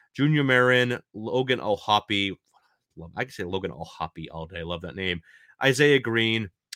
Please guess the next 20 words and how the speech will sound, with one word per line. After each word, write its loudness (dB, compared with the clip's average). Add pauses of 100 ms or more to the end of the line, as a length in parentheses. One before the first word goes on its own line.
(220)
uh, -2
Matt 2
Cantorino, 0
J 0
J -2
Bleday 0
is 0
at -8
one -6
sixty. -8
Maybe -4
I 0
was -2
a -10
little -6
harsh -2
with -10
that -8
Bleday -4
drop, -2